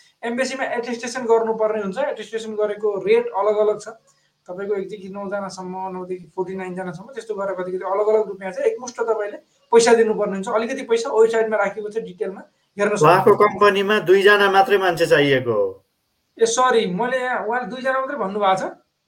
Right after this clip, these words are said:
Speaker 2: हजुर, यहाँ छैन, तर उहाँलाई दुईजना चाहियो हो भन्दै जानु।
Speaker 1: ए,
Speaker 2: दुईजनाको
Speaker 1: तपाईँले
Speaker 2: लागि के गर्ने, त्यही बताइदिनुहोस्।
Speaker 1: ए, दुईजनाको लागि पनि यो प्रोसेस गर्न सकिन्छ, जुन अहिले मैले भने नि,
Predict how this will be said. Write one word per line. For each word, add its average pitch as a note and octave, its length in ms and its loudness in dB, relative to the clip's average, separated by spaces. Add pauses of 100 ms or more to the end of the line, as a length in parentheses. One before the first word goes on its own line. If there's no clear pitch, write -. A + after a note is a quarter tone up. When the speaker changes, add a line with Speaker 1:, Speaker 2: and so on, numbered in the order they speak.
(360)
Speaker 2:
हजुर, B2 340 2 (840)
यहाँ G3+ 220 6
छैन, G#3+ 340 6
तर A3+ 200 6
उहाँलाई G3 300 4
दुईजना F3 360 4
चाहियो D#3+ 340 4
हो A2+ 120 -2 (640)
भन्दै C#3 240 0
जानु। D3 200 0
Speaker 1:
ए, E3+ 100 4
Speaker 2:
दुईजनाको F#3+ 300 6
Speaker 1:
तपाईँले F#3 160 6
Speaker 2:
लागि F3+ 160 6
के F3+ 200 4
गर्ने, C#3+ 260 2
त्यही D#3 160 2
बताइदिनुहोस्। A#2 540 -2 (1000)
Speaker 1:
ए, B3+ 480 10 (800)
दुईजनाको D4+ 500 4
लागि D4+ 220 4
पनि D#4+ 200 -4
यो D4+ 60 0
प्रोसेस C#4 280 -4
गर्न A3+ 240 0
सकिन्छ, F#3 340 -6 (640)
जुन A#3 160 -6
अहिले C4 220 0
मैले C4 180 2
भने G#3 240 -4
नि, - 300 -12